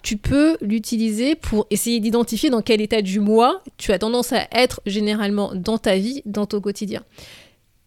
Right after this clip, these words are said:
Et pour ça, bah, je t'invite à te poser des questions, à réfléchir sur comment les autres se comportent vis-à-vis de toi. C'est, en fait, qu'est-ce que les autres ont tendance à dire de toi ?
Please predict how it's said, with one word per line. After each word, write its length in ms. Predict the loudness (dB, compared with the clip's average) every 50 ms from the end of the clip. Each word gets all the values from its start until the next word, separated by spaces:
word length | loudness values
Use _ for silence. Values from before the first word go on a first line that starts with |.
| -20 -20 -8 -4
Et 100 | -2 0
pour 200 | 0 0 -2 0
ça, 180 | 4 4 6 6
bah, 160 | 6 4 4
je 100 | 4 0
t'invite 440 | -2 -2 -2 -2 0 0 0 -2 -4 -4 -2
à 500 | 2 4 4 4 4 4 4 2 2 0 -2
te 100 | -4 -8
poser 340 | -8 -4 0 0 2 4 4
des 160 | 4 2 0
questions, 480 | 0 0 -2 -2 -2 -4 -4 -2 -2 -2
à 180 | -2 -2 -2 0
réfléchir 800 | 0 -2 -2 -2 -2 -4 -2 -2 -4 -4 -2 0 0 -2 -2 -4 -14 -20 -20 -20 -20 -20 -20 -20 -16
sur 420 | -14 -12 -8 -4 -4 -4 -4 -2
comment 280 | 0 0 2 4 4 4
les 220 | 4 4 4 4
autres 160 | 2 0 2
se 80 | 2 0
comportent 640 | 0 2 2 0 0 2 4 6 8 8 6 4 2 -2
vis-à-vis 460 | 0 0 2 4 4 4 4 2 0
de 120 | 0 0
toi. 180 | -2 -2 -6 -12 _ -18 -20 -20 -20 -20 -20 -16
C'est, 260 | -12 -10 -8 -8 -10 _ _ _ -4
en 80 | 0
fait, 200 | 0 0 0 -2 -2
qu'est-ce 200 | -4 -2 -2 -2
que 100 | 0 2
les 160 | 2 2 2
autres 180 | 0 0 -2
ont 40 | -2
tendance 380 | 0 2 4 4 4 4 2 2 2
à 120 | 4 4 4
dire 380 | 4 2 2 2 0 0 -2 -8 -8
de 200 | -4 -2 0 0
toi ? 220 | 0 -2 -6 -8